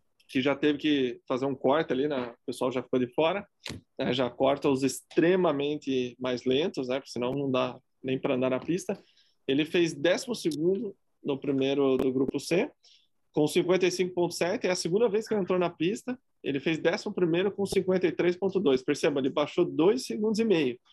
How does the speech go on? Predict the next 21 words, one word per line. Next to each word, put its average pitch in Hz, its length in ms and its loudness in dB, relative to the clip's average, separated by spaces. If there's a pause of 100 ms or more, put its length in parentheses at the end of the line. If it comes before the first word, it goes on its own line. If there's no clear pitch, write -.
(460)
O 131 140 2
Hamler, 170 540 2 (220)
ele 139 180 2
virou 165 320 6
no 185 140 2
primeiro 160 600 2 (480)
cinquenta 202 460 -2
e 196 40 4
três 185 240 2
ponto 180 260 -2
seis, - 640 -4 (140)
vigésimo 170 420 0
segundo 147 400 -2
lugar. 135 560 0
Lembrando 139 360 0
que 151 80 -2
o 143 40 4
Hamler 151 280 0
andou 151 160 0
no 165 120 0
grupo 175 400 0